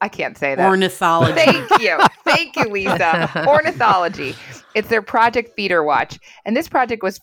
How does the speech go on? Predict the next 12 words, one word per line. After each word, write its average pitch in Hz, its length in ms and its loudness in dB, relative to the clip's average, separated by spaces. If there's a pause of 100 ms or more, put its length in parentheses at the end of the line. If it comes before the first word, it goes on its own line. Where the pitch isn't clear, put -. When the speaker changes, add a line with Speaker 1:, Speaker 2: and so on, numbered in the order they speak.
(140)
Speaker 1:
founded 196 760 -2
by 185 180 0
the 180 120 -6
Long 185 280 0
Point 185 360 -6
Bird 190 220 -2
Observatory 156 540 -6
in 147 80 -8
Ontario 180 560 -4
in 160 80 -6
nineteen 151 340 -10
seventy-six, 151 760 -8